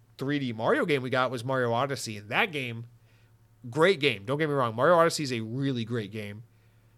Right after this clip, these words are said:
That game disappointed me a little bit. I don't know what it was about it, but Mario Odyssey just doesn't do it for me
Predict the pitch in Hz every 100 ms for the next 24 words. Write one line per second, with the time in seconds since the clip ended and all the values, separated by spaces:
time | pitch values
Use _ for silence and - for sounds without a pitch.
0 | - 185 262 247 247 214 185 185 135 113
1 | 110 104 101 - - 220 208 185 185 175
2 | 160 143 131 120 123 151 196 165 - _
3 | 139 160 165 139 123 113 113 123 127 127
4 | 117 123 120 120 117